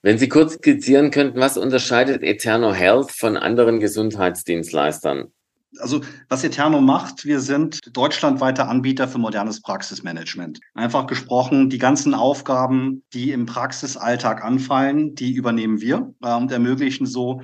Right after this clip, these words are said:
Speaker 2: Ärztinnen, Ärzten, Therapeuten, anderen Akteuren der, der Primärversorgung, das zu tun, was sie als Selbstständige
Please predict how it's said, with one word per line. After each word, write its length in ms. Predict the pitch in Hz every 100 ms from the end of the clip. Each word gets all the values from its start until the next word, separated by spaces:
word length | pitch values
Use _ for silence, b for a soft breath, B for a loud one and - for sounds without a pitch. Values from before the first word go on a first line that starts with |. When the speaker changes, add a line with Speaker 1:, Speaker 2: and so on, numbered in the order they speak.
| B
Speaker 2:
Ärztinnen, 540 | 120 135 - 127 120
Ärzten, 460 | 127 123 131 - 127
Therapeuten, 1000 | 123 117 113 - 117 117 123 117 117 -
anderen 360 | 113 123 120 120
Akteuren 420 | - 123 120 113
der, 240 | 110 107
der 140 | 107 98
Primärversorgung, 840 | 110 101 110 117 95 95 101 104
das 220 | 107 -
zu 120 | -
tun, 440 | - - 113 117 113
was 180 | 107 -
sie 200 | 117 117
als 180 | 107
Selbstständige 800 | 113 127 135 - 131 131 131 135